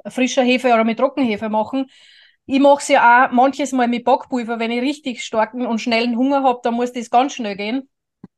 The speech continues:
Und dann hau ich mir aber auch nur ganz schnell ein paar Zutaten auf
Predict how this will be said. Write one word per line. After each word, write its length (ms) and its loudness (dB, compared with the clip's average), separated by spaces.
Und 120 -6
dann 140 0
hau 80 6
ich 80 6
mir 120 6
aber 180 6
auch 40 4
nur 380 4
ganz 240 0
schnell 160 -2
ein 100 0
paar 160 -2
Zutaten 460 -2
auf 240 -4